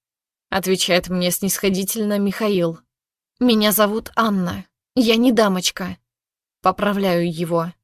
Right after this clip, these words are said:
"Учту", кивает Михаил и уже собирается уходить, но я его останавливаю. "А что там? Как там?" Не могу нормально сформулировать свой вопрос,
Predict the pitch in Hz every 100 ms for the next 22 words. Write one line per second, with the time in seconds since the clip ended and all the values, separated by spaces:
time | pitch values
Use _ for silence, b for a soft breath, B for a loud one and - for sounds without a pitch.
0 | _ _ _ _ - 208 269 - - 214
1 | 208 202 - _ _ _ _ _ _ -
2 | 185 180 175 190 180 - 170 170 220 254
3 | _ - 240 233 254 262 262 214 233 226
4 | - 226 - 226 254 269 - - _ _
5 | _ _ 208 202 214 233 220 214 220 247
6 | 233 196 180 170 175 170 175 _ _ _
7 | _ _ _ _ _ _ _ - - _
8 | _ - - 262 - 311 277 214 208 _
9 | _ _ - 311 302 302 277 262 _ _
10 | _ _ _ _ _ 240 226 202 185 202
11 | 220 180 190 214 226 226 - 196 214 196
12 | 180 185 196 190 - 196 180 190 196 170
13 | 165 -